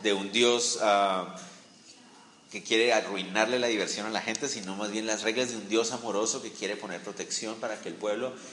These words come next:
pueda desarrollarse honrándole y, ah, en paz, ¿no?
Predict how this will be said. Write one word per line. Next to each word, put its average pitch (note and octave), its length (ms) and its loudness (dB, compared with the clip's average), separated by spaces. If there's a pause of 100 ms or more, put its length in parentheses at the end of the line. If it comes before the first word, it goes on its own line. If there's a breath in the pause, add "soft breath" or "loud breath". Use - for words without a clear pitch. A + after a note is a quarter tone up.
(140 loud breath)
pueda G2+ 220 -2
desarrollarse G2+ 840 0 (240 loud breath)
honrándole D#3+ 800 4
y, C#3 500 -2
ah, G2+ 260 2
en G2 200 -2
paz, - 540 0
¿no? C3+ 200 -4